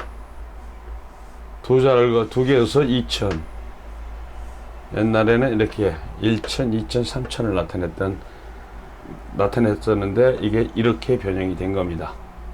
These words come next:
그래서 일천, 천, 벼와를 합쳐서 요것이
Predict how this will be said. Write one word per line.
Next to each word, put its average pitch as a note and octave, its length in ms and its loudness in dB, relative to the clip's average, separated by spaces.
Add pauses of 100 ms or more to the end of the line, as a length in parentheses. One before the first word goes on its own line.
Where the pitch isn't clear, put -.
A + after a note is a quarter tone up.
(140)
그래서 G2+ 400 0 (640)
일천, A2 380 0
천, C#3+ 380 2 (320)
벼와를 G#2+ 500 4
합쳐서 G#2 480 -2
요것이 G#2 500 2